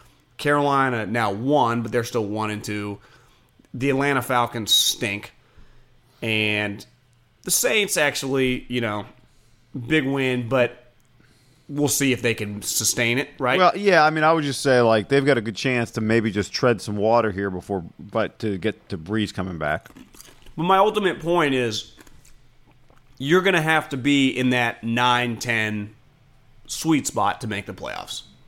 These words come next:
Speaker 1: Typically, ten wins get you a wild card. And I, I, I feel pretty confident that ten wins this year would get you a wild card.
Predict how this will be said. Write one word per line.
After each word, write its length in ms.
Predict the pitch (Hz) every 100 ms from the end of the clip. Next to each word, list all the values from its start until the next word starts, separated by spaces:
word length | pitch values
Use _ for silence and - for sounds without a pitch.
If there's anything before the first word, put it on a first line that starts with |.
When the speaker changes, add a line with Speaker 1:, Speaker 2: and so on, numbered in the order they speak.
| - -
Speaker 1:
Typically, 460 | 214 190 160 160
ten 400 | 131 - 151 151
wins 300 | 139 123 110
get 220 | 113 107 107
you 80 |
a 40 | 92
wild 340 | 87 64 -
card. 240 | - 50 - _ _ _ - _ -
And 80 |
I, 120 | 196 202
I, 240 | - 180 -
I 20 | 190
feel 220 | 196 156
pretty 400 | - - 175 160
confident 560 | 143 135 123 113 104
that 180 | 95 92
ten 320 | - 131 127
wins 260 | 123 113 107
this 200 | 110 -
year 140 | 110
would 180 | 95 98
get 220 | 101 98
you 100 | 92
a 20 | 82
wild 360 | 76 69 -
card. 220 | - -